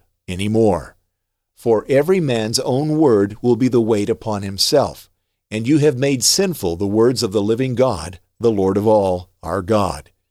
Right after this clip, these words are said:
This is what you should say to the man who speaks in my name. "What answer has the Lord given you?" and, "What has the Lord said?" But if you say,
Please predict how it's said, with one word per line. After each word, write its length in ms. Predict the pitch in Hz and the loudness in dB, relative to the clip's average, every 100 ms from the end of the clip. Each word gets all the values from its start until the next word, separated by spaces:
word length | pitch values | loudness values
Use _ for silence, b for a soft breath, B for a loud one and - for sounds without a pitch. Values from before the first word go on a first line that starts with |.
| _ _ _ _ - | _ _ _ _ -2
This 280 | 120 170 | 0 2
is 140 | 139 104 | 0 0
what 220 | 120 113 | -2 0
you 80 | 117 | -4
should 220 | 123 110 | -4 -4
say 240 | - 127 | -2 -2
to 100 | 117 | -2
the 100 | 101 | -2
man 240 | 98 104 101 | -4 -4 -6
who 100 | 101 | -6
speaks 380 | - 113 101 - | -4 -4 -4 -4
in 100 | 101 | -4
my 180 | 95 | -4
name. 400 | 92 95 82 62 _ _ _ _ - | -4 -6 -6 -12 _ _ _ _ -6
"What 200 | 127 131 | -2 0
answer 360 | 123 127 117 | -2 -2 -4
has 160 | 101 107 | -4 -4
the 100 | 101 | -2
Lord 280 | 104 107 98 | 2 0 2
given 280 | 123 127 104 | 0 0 -2
you?" 260 | 82 64 _ | -6 -14 _
and, 320 | 113 101 98 - _ _ _ | -8 -6 -8 -12 _ _ _
"What 220 | 123 127 | -2 -2
has 200 | 107 113 | -2 -2
the 80 | 104 | 0
Lord 280 | 98 98 90 | 0 0 0
said?" 460 | - 131 107 - _ _ _ _ _ _ - | 2 2 0 -4 _ _ _ _ _ _ -4
But 180 | 107 113 | 0 0
if 160 | 110 | 0
you 140 | 113 104 | 0 0
say, 560 | - 127 120 110 107 | 2 2 2 0 -4